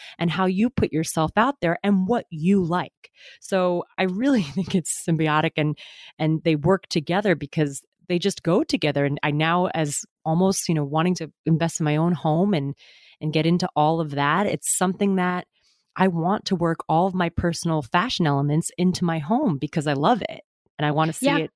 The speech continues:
Speaker 1: there.
Speaker 2: Completely. And, you know, it's funny because in the design world, a lot of us might start with a new client. And one of the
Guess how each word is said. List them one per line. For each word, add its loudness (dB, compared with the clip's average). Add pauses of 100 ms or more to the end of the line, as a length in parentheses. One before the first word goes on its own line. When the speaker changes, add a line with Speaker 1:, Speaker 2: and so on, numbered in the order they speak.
Speaker 1:
there. -8 (600)
Speaker 2:
Completely. 0
And, 0
you 0
know, 2
it's -2
funny 2
because 0
in 2
the 0
design 2
world, 2
a 0
lot 2
of -2
us 0
might 0
start 2
with -2
a 0
new -2
client. 0
And -4 (540)
one 0
of 0
the -2